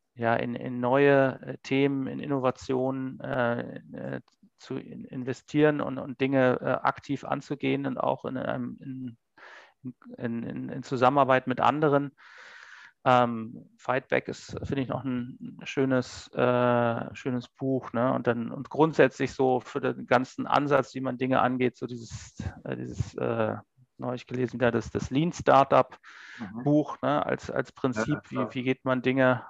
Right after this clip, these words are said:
Speaker 1: äh, agil an und in, in kleinen Schritten. Und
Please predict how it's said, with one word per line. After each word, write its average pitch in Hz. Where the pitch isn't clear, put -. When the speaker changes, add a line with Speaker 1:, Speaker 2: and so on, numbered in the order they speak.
Speaker 1:
äh, 117
agil 127
an 123
und 120
in, 117
in 120
kleinen 117
Schritten. 123
Und 110